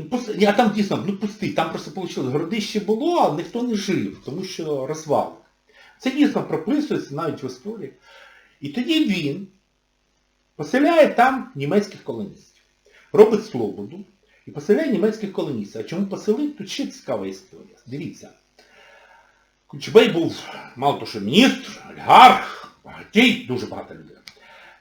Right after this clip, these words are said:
Він був прогресивний. Да-да, прогресивний олігарх. Він дуже хотів, е, щоб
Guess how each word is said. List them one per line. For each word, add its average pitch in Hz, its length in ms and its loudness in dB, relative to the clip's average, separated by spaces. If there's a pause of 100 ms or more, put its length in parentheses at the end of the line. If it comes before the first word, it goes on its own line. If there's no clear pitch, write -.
Він 170 180 0
був 147 220 -2
прогресивний. 123 1120 2 (720)
Да-да, 165 760 6
прогресивний 147 920 0
олігарх. 135 600 0 (920)
Він 175 160 0
дуже 190 200 0
хотів, 202 800 -6
е, 139 280 2
щоб - 720 -8